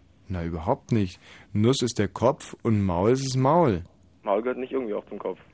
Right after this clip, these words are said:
Speaker 1: Das Maul gehört zum Kopf, aber genauso, ähm, gehört ja auch zum Beispiel der Sack zum Körper. Aber, ähm, jemand zum Beispiel mal einen Körpertreffer zu verpassen, ist ja, m,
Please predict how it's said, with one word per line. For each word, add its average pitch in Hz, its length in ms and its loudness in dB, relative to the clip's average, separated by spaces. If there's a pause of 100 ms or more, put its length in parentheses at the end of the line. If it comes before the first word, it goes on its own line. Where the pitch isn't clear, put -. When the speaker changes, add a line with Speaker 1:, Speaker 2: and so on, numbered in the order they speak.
(520)
Speaker 1:
Das 107 300 -2
Maul 113 300 4
gehört 131 280 4
zum 117 160 -2
Kopf, - 280 -2
aber 113 220 2
genauso, 113 800 4
ähm, 110 320 4
gehört 113 380 2
ja 107 100 4
auch 110 140 2
zum - 180 -2
Beispiel 107 320 0
der 101 120 2
Sack 113 280 -2
zum 104 160 -2
Körper. 120 420 2
Aber, 101 280 2 (480)
ähm, 110 360 4
jemand 113 380 2
zum 107 120 -2
Beispiel 110 200 0
mal 104 100 2
einen 95 140 -2
Körpertreffer 131 680 0
zu 131 120 -4
verpassen, 131 600 0
ist - 240 -4
ja, 110 180 6
m, 104 680 -4